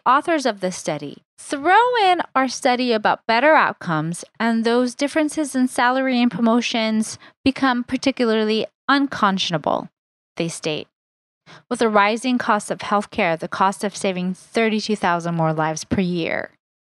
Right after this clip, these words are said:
cannot even compare to closing the salary gap between male and female physicians. Hence,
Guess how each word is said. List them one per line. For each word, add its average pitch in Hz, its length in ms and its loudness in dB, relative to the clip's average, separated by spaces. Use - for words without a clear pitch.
cannot 277 340 2
even 254 220 -2
compare 269 600 0
to 190 140 -6
closing 254 560 2
the 196 100 -2
salary 180 480 -2
gap - 300 -6
between 180 340 -4
male 165 220 -2
and 170 120 -4
female 165 320 -6
physicians. 180 680 -8
Hence, 220 500 -4